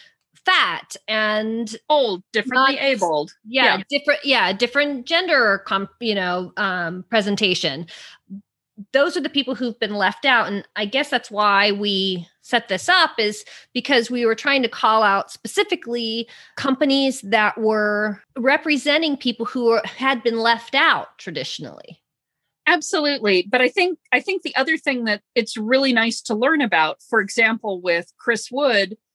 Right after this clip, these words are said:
Speaker 2: pointing out that she's a brown person, often misidentified as a white person,
Speaker 1: Yeah.
Speaker 2: that's a great opportunity to say, "Oh, awesome. That's a piece of diversity we hadn't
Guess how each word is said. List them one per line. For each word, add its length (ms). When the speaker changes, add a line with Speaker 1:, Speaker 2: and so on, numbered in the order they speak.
Speaker 2:
pointing 320
out 220
that 140
she's 500
a 100
brown 300
person, 380
often 360
misidentified 760
as 120
a 80
white 340
person, 460
Speaker 1:
Yeah. 100
Speaker 2:
that's 220
a 160
great 360
opportunity 800
to 100
say, 240
"Oh, 240
awesome. 480
That's 260
a 120
piece 300
of 120
diversity 520
we 160
hadn't 500